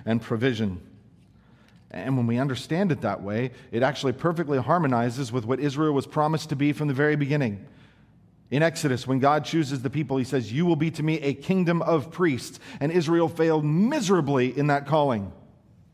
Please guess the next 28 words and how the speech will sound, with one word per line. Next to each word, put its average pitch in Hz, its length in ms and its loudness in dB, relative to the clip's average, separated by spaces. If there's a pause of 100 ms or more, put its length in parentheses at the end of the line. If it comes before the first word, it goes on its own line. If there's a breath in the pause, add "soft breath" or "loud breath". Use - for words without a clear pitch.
(920 soft breath)
They 165 80 4
were 175 60 4
supposed 196 460 2
to 180 40 -4
be 170 120 4
a 165 40 2
nation 170 360 2
that 160 180 0
brought 156 300 2
people 160 240 -2
to 147 100 -2
the 143 80 -2
Lord. 147 260 2
They 143 80 0
were 147 80 0
supposed 175 380 -2
to 160 60 -8
be 156 100 4
a 147 60 2
nation 156 360 0 (260 loud breath)
that 156 120 0
demonstrated 165 540 0
the 143 80 0
goodness, 165 400 0
the 165 80 -10
kindness, 165 480 -2
the 151 100 -4
mercy, 165 600 0